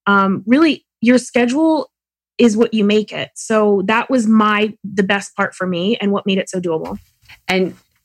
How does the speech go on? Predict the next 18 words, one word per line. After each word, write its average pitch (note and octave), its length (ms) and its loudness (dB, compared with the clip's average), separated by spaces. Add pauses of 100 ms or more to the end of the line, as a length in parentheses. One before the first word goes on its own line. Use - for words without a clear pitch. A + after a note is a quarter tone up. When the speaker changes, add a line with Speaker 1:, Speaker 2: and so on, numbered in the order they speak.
Speaker 2:
you F3+ 100 2
know, F#3 80 2
you D#3+ 160 0
mentioned D#3+ 340 0
you C#3+ 120 0
had B2+ 80 -4
been C3 160 0
practicing C#3 560 -6
with B2 180 -4
me B2 140 0
for A#2+ 200 -4
a A#2 80 0
while. B2+ 520 -2 (1000)
What E3+ 240 0
was G#3 140 -2
it - 160 -2
like C3+ 540 -4 (360)
to, C3+ 640 0